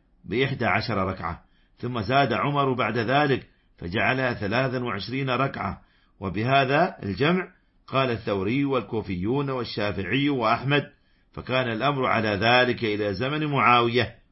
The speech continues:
فكانوا يصلون تسعا وثلاثين ركعة، فاستقر الأمر على ذلك وتواطأت عليه الناس. وبهذا قال مالك رحمه الله:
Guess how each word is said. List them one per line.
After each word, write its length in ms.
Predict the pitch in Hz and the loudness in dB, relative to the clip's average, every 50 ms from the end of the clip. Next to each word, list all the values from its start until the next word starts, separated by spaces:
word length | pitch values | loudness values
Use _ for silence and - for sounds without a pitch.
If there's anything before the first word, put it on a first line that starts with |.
| _ _ _ _ _ _ _ _ _ _ | _ _ _ _ _ _ _ _ _ _
فكانوا 400 | - 92 - 120 135 135 127 123 | -12 -8 -4 -2 -2 -2 -2 -2
يصلون 560 | 117 98 113 113 110 110 131 147 147 135 113 | -4 -4 -4 -4 -2 -2 -2 0 0 -2 -2
تسعا 300 | - - 156 117 117 107 | -2 -2 -4 -4 -4 -4
وثلاثين 580 | 123 123 120 110 120 117 120 127 120 131 143 139 | -2 -2 -2 -2 -2 -2 -2 -2 0 0 0 0
ركعة، 500 | 143 135 160 165 165 156 127 120 92 - - _ _ _ _ _ _ _ | 2 2 2 2 0 0 -2 -2 -2 -4 -10 _ _ _ _ _ _ _
فاستقر 640 | - 90 90 - - 107 - 110 131 127 123 120 110 | -12 -12 -10 -8 -10 -8 -4 -2 0 0 0 -2 -4
الأمر 400 | - - 135 143 143 139 135 131 | -2 -2 0 0 2 2 2 2
على 180 | - 107 127 | 2 2 2
ذلك 600 | 123 120 113 113 120 120 120 117 117 - - - - _ _ _ _ _ _ | 2 2 2 4 4 4 4 4 2 0 -2 -8 -20 _ _ _ _ _ _
وتواطأت 920 | - - - 101 101 120 131 143 147 131 139 143 139 139 117 113 117 95 101 | -14 -8 -6 -2 2 6 6 8 8 6 4 2 2 2 0 0 0 -2 -2
عليه 360 | 92 113 117 113 110 98 101 | -2 0 0 0 0 0 0
الناس. 800 | 90 90 90 92 92 92 90 90 90 - - - - - - _ _ _ _ _ _ _ _ _ _ _ - | -2 -2 0 0 0 0 -2 -2 -4 -6 -12 -18 -18 -20 -20 _ _ _ _ _ _ _ _ _ _ _ -10
وبهذا 460 | - 90 87 101 113 120 120 120 117 | -8 -4 -2 0 0 0 0 0 -2
قال 420 | 113 120 131 139 135 127 127 123 | 0 2 4 4 6 4 2 0
مالك 340 | 131 143 151 147 139 - - | 2 2 2 2 2 0 -2
رحمه 460 | 127 120 110 104 87 113 110 104 104 | -2 -4 -4 -4 -4 -4 -2 -2 -2
الله: 400 | 104 101 107 123 131 127 98 - | -2 0 2 4 4 4 4 2